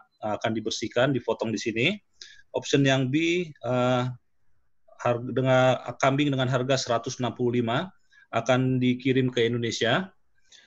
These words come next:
Dan yang option C, eh, sapi, eh, delapan ratus enam puluh lima dolar. Dan yang terakhir, eh, option D, eh,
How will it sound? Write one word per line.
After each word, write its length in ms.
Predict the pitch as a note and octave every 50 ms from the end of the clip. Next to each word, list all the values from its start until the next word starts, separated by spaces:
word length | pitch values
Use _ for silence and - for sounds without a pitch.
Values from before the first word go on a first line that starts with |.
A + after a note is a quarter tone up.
| _ _
Dan 220 | - A2+ A#2 A#2+ B2+
yang 160 | B2 B2 B2
option 320 | C3 C3 - D#3 C#3+ C3+
C, 400 | - - E3 E3 E3 E3+ F3 D#3 D3
eh, 300 | C#3+ B2 B2+ B2+ B2 A#2+
sapi, 560 | A#2+ - B2+ B2+ B2+ - D3+ E3 F#3 - - - - - - -
eh, 420 | - A#2 A#2 A#2+ A#2+ A#2 A#2 A#2+ A#2+ A#2 - _ _ _ _ -
delapan 220 | B2 B2 C#3 C3 B2
ratus 320 | B2 B2 - - C#3 -
enam 140 | - B2+ A#2+
puluh 320 | - - B2+ B2 B2 B2+ B2+
lima 160 | B2 B2+ B2+
dolar. 400 | B2+ A2 G#2+ A2+ A#2+ C#3 G3 - - _ _ - _ _ _ _ _ _ _ _ -
Dan 160 | B2+ B2+ C3+
yang 160 | C#3 C#3 C3+
terakhir, 420 | C3+ C3+ C3+ C3+ - - E3 E3+
eh, 220 | D#3+ D3+ C3+ C3 C3
option 380 | B2+ C3+ B2+ - D#3 C#3+ C#3 C3
D, 320 | C#3 D3+ E3 G3 G3+ F#3+ - _ _ _ _
eh, 460 | - A#2 A#2 B2 B2 B2 B2 B2 B2